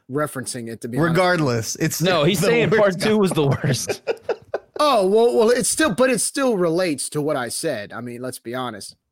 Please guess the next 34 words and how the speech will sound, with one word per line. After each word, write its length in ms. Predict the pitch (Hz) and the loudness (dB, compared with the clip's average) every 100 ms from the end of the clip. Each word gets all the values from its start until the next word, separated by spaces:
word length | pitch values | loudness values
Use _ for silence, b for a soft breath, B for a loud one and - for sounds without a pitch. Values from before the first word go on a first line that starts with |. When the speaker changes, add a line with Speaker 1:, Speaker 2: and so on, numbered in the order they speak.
| _ _ _ _ _ - | _ _ _ _ _ -2
Speaker 3:
No, 60 | 277 | 2
Speaker 2:
It's 0 | |
still 80 | |
Speaker 3:
hundred 160 | 240 214 | 2 0
percent. 300 | 131 139 101 | 0 0 0
Speaker 2:
the 60 | 101 | 0
worst. 320 | 101 101 - _ | -4 -6 -12 _
Speaker 3:
The, 60 | 135 | -2
Speaker 2:
Yeah, 60 | 190 | -2
Speaker 3:
the 100 | - | 0
coaching 320 | 330 - 240 | 0 0 0
Speaker 2:
it's 60 | 185 | 2
Speaker 3:
business, 440 | 196 180 151 - | 2 0 -2 -6
the 160 | - 240 | -6 -2
coaching 360 | 262 262 226 | 0 0 0
business 400 | 160 175 180 151 | 0 0 -2 -2
is 560 | - 143 139 120 - - _ _ _ _ _ - | -2 0 0 -2 -6 -16 _ _ _ _ _ -8
gross 380 | 127 127 143 - | 0 2 2 0
in 80 | 143 | -2
a 40 | |
lot 180 | 139 143 | 0 0
of 80 | 143 | 2
ways, 460 | 139 135 139 - - _ _ | 0 0 -4 -8 -20 _ _
right? 240 | 123 131 139 | -2 -2 0
I 40 | 147 | 0
mean, 220 | 139 123 b b - | 0 -2 b b -4
look 160 | 180 | 0
at 80 | 202 | 2
our 180 | 165 135 | 2 0
own 100 | 151 | -2
situation 540 | 160 156 143 143 156 | -4 -2 0 0 0
where 100 | 131 117 | -2 0
Billy 260 | 139 151 | 0 0
leaves. 540 | 131 143 147 139 - | 0 0 0 -2 -6